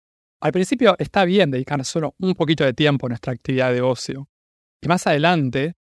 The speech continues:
eso puede ir creciendo y ganando un lugar un poquito más grande.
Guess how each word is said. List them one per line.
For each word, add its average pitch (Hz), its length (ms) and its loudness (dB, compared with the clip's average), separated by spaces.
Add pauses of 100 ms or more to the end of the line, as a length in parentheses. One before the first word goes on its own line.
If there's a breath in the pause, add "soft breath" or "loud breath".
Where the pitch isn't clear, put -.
(300)
eso 156 200 -2
puede 160 220 2
ir 165 100 -2
creciendo 147 500 0
y 127 40 0
ganando 143 260 0
un 139 100 -2
lugar 139 380 -2 (220)
un 220 100 -16
poquito 190 280 0
más 151 160 -2
grande. 131 520 -2